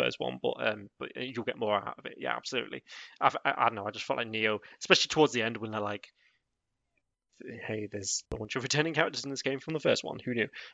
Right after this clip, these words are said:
Um, it's, it's a case of, like, oh, you know, you're not really going to know why this matters.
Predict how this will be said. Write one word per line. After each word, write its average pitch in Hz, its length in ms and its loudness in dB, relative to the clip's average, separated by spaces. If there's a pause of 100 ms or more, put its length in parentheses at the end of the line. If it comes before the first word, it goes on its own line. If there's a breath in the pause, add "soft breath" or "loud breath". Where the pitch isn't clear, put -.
(120)
Um, 131 380 6
it's, - 420 -2
it's - 200 -8
a - 40 -16
case 117 240 -2
of, 107 120 -4
like, 101 260 -2 (760)
oh, 98 320 4 (300)
you 120 160 -4
know, 98 180 -2 (240)
you're 135 360 -4
not 117 140 -4
really 104 180 -4
going 107 160 -2
to 110 100 -10
know 101 420 -2
why 107 240 0
this 101 180 -8
matters. 101 500 -6